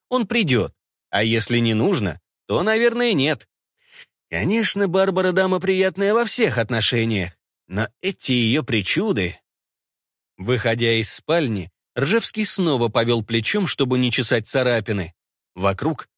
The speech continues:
было по-прежнему тихо. Ни в коридоре, ни в столовой, ни в передней,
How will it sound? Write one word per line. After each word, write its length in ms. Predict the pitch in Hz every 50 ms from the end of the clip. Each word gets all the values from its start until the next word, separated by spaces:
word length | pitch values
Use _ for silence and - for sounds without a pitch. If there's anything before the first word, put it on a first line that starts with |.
| _
было 220 | _ 160 185 185 180
по-прежнему 680 | - 180 175 - - 135 127 117 107 117 123 120 123
тихо. 460 | 117 - - 113 101 92 - 82 80 - _ _ _ _ _ _ _
Ни 160 | - 104 113
в 100 | 107 - -
коридоре, 720 | - 110 101 95 87 85 98 113 139 143 110 90 80 - -
ни 120 | 123 139
в 60 | 131
столовой, 680 | - - - 113 104 98 98 117 151 147 120 98 92 98
ни 120 | 113 131
в 120 | 123 - -
передней, 600 | - 104 95 110 156 170 135 104 98 85 82